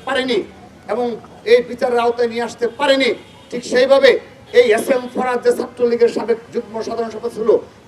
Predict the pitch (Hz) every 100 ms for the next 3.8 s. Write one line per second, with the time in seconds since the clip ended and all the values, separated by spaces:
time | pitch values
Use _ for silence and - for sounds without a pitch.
0 | - 247 269 277 277 233 240 240 - -
1 | - 277 269 277 240 - - - 240 247
2 | 277 302 - - 277 - - - - -
3 | 277 269 339 320 302 294 311 262